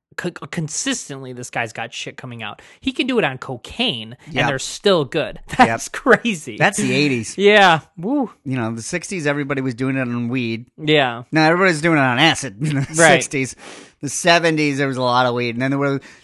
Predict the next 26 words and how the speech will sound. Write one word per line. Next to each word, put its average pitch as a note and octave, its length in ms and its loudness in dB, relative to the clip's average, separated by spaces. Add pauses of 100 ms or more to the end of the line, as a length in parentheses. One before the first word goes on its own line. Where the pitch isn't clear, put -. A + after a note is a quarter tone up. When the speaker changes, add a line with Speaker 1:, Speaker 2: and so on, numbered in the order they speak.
(120)
Speaker 2:
just D#4+ 280 -4
a D3 40 2
bunch C#3+ 300 -2
of B2 160 -4
pills C3+ 400 -2
that B2+ 140 -6
didn't C3+ 240 -4
quite B2 260 -4
hang B2+ 300 -2
around. A#2+ 500 -2
Like, A2+ 160 -6
people C3 220 -8
were B2+ 60 -6
really D3 240 -2
into A#2 160 -8
ludes C3 500 -2
for C#3 240 -4
a C3+ 60 0
<laughs> - 20 -2
while. C#3 500 2
And D#3+ 140 0
Speaker 1:
Yeah. D3 340 -2
Speaker 2:
they D3+ 140 2
went C#3 260 2
away. C3+ 560 0
Like, A#2+ 380 -2